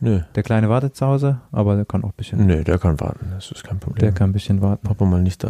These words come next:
Speaker 1: ist, ansonsten. Hallo.
Speaker 2: Welch-,
Speaker 1: Ich
Speaker 2: welchen Mitspieler würdest du, ehemaligen Mitspieler, wieder bei uns sehen?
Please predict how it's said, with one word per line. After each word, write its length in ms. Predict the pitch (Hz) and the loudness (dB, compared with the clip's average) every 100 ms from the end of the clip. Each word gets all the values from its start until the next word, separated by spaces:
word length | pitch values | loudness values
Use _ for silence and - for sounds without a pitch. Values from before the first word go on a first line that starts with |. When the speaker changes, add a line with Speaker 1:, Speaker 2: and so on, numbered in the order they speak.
| 101 | -4
Speaker 1:
ist, 160 | - | -2
ansonsten. 460 | 92 92 101 - 98 - - - - - - - - - | 0 2 2 2 -2 -2 -8 -8 -8 -12 -16 -18 -20 -2
Hallo. 180 | 117 107 - - - - | 0 2 0 -10 -14 -2
Speaker 2:
Welch-, 200 | 131 87 | 0 0
Speaker 1:
Ich 160 | - | -2
Speaker 2:
welchen 220 | 139 127 | 0 2
Mitspieler 580 | 135 - - 117 107 90 | 2 0 0 2 2 0
würdest 400 | 120 110 104 - | -4 -2 -2 -2
du, 320 | 110 101 101 113 | 0 0 0 0
ehemaligen 340 | 117 107 104 | 0 2 2
Mitspieler, 380 | 107 - 107 104 | 2 0 -2 0
wieder 140 | 107 | 0
bei 100 | 104 | 0
uns 180 | 107 107 | -2 -2
sehen? 180 | 107 107 | -4 -8